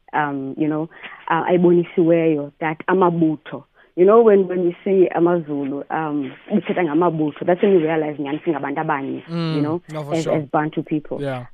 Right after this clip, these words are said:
Speaker 1: Um, they also had their own amabutho preparing for this, not to fight back, because they had these digs, car, this is ange mbumbulu, but to
Speaker 2: Mm.
Speaker 1: say we are going to protect who we are and what we have currently.
Speaker 2: Mm.
Speaker 1: And what do you have?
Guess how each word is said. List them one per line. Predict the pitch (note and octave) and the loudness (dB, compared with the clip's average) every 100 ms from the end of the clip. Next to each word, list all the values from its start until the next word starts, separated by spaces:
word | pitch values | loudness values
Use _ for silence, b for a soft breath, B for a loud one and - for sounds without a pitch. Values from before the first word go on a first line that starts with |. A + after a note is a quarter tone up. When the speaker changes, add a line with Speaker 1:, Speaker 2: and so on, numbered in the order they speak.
| - | -2
Speaker 1:
Um, | E3 D#3 - | 0 0 2
they | A3 | 4
also | C4+ C#4+ C#4 | 6 6 2
had | B3 | 0
their | F3 E3+ F#3 - | -2 0 2 4
own | A#3 - | 4 4
amabutho | E3+ E3 D#3+ D#3 E3+ | 2 2 0 -4 -6
preparing | F#3 - A3+ G3+ | -6 -2 0 0
for | - C#3 | -4 -8
this, | E3 - | -8 -4
not | F4+ | 0
to | D#4 | 0
fight | - G3+ - | 0 -2 -2
back, | F3 B3+ - - | 0 -2 -2 -6
because | F3+ E3+ | 0 0
they | E3 | 0
had | D3+ E3+ | -4 -2
these | G3+ - | -2 -2
digs, | F3 E3+ - - | -4 -4 -8 -4
car, | E3+ D#3 _ _ _ | -4 -4 _ _ _
this | F3+ F3+ | -12 -4
is | G#3+ | -2
ange | F3 D#3 | 0 2
mbumbulu, | F#3 D#3+ D3+ C#3+ C#3+ C#3+ D3 C#3+ | 2 2 -4 -6 -8 -8 -8 -6
but | E3 | -4
to | F#3 | -4
Speaker 2:
Mm. | B2+ | 2
Speaker 1:
say | B3 G3+ | 4 6
we | F#3 | 4
are | |
going | F3 G3+ | 6 4
to | G3+ | 2
protect | F3+ G#3 F3+ - A#3+ _ | -2 -4 -6 -8 -10 _
who | - F3+ | -2 0
we | E3+ | 0
are | E3 D#3+ - | 0 -2 -2
and | D#3 | -4
what | D3+ E3 | -4 -6
we | D3+ - | -8 -2
have | F3+ - | -4 -4
currently. | - C3+ C3 - - - | -8 -10 -10 -14 -16 -14
Speaker 2:
Mm. | C#3+ D3 C#3 D#3+ | -10 -8 -8 0
Speaker 1:
And | F3+ | 4
what | F#3+ G3+ | 4 4
do | A#3+ | 2
you | A#3+ | 4
have? | C4 C#4+ | 4 2